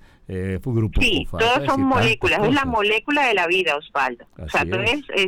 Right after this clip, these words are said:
Speaker 2: el A D N es co-, es considerada la molécula de la vida. ¿Y por qué es considerada la molécula de la vida? Porque se replica autónomamente, o sea, no necesita de otras, eh, moléculas para que ellas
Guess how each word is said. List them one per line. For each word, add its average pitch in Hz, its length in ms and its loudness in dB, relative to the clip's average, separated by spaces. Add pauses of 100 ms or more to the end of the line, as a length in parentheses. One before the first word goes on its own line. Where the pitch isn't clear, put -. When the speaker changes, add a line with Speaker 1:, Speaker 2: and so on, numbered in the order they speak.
(160)
Speaker 2:
el 190 80 2
A 175 100 4
D 233 240 2
N 254 260 0
es - 200 0
co-, 196 160 -2
es 196 220 -2
considerada 190 480 0
la 190 120 2
molécula 185 400 0
de 180 140 2
la 165 100 2
vida. 170 220 2
¿Y 165 80 0
por 190 160 -2
qué - 80 0
es 240 60 -4
considerada 220 540 2
la 226 100 2
molécula 196 380 0
de 190 60 -2
la - 80 2
vida? 208 240 0 (400)
Porque 254 400 0
se 226 100 2
replica 226 500 0
autónomamente, 180 840 -2
o 160 60 -8
sea, 175 100 -4
no 175 140 -4
necesita 226 720 -2 (340)
de 202 200 2
otras, 226 460 2 (180)
eh, 180 400 2 (360)
moléculas 220 600 2 (500)
para 208 240 0
que 185 320 -2
ellas 185 320 2